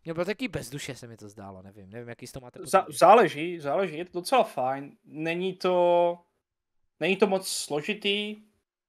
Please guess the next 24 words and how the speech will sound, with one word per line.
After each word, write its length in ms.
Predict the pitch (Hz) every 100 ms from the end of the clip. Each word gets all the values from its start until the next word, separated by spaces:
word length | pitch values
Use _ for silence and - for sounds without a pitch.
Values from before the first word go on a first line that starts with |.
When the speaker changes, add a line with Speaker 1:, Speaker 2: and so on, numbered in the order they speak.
| _ _ _
Speaker 2:
zároveň 500 | 147 160 165 170 175
se 140 | -
ale 100 | 170
můžeš 400 | 165 170 175 - -
cítit 320 | 175 165 160
satisfied, 680 | 156 160 - 165 151 156
že 200 | 156 143
vidíš, 440 | 139 139 147 151 -
co 720 | - - 139 139 143 139 143 _ _ _ _ _ -
se 500 | - 139 139 135 135 131
tam 220 | 123 110
děje, 280 | 131 160 151
vidíš 320 | 147 143 -
ten, 420 | 147 139 143 139 131 123 - _ _ _ _ _ -
ten, 380 | 135 131 135 131
ten 160 | 147
přesah 640 | 147 - 131 151 156 160 _
těch 180 | - 139
příběhů 560 | - - 127 131 143 139
přes 340 | - 135 -
tu 140 | - 139
Kindred 500 | 131 123 131 131 -
a 100 | 120
přes 420 | 117 135 120 -